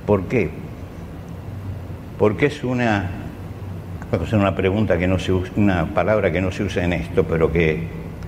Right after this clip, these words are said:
va a ser clara. Es una militancia, ¿vio? Es una militancia.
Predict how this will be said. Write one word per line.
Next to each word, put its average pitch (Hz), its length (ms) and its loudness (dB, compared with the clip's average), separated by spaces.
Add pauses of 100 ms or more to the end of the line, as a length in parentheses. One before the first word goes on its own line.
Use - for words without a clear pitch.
(380)
va 95 40 6
a 92 40 0
ser 85 260 -2
clara. 80 360 0
Es 113 160 0
una 113 160 2
militancia, 90 1040 0 (420)
¿vio? 113 180 6 (520)
Es - 80 -4
una 90 100 2
militancia. 82 800 0